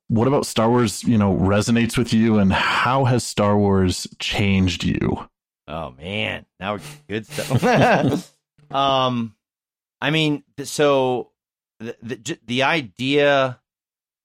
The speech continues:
Speaker 2: of the Force and the idea of the, the struggle between light and darkness in all of us, I think, is something that really, really resonated with me and kind of, um,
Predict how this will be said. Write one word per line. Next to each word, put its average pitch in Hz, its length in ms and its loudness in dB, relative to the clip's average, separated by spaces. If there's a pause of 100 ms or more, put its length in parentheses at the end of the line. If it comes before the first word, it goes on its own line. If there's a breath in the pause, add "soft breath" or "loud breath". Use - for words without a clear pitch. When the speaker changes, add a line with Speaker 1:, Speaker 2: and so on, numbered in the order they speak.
Speaker 2:
of 107 200 -2
the 101 100 -6 (260)
Force 98 680 -4 (120)
and 101 140 -6
the 98 120 -4
idea 98 760 -4
of 90 280 -8
the, 87 280 -6
the 92 100 -12
struggle 101 500 -4
between 92 520 -8
light 92 260 -4
and 90 140 -10
darkness 90 640 -6 (680)
in 110 220 -2 (140)
all 110 320 0
of 82 120 -6
us, 64 240 -20 (720)
I 98 120 -6
think, 95 340 -6
is 92 160 -12
something 90 560 -8
that 85 400 -6 (600)
really, 98 440 -4
really 85 300 -6
resonated 82 540 -8
with 76 180 -18
me 76 320 -12
and 87 180 -12
kind 101 220 -4
of, 85 200 -6 (680)
um, 82 340 -6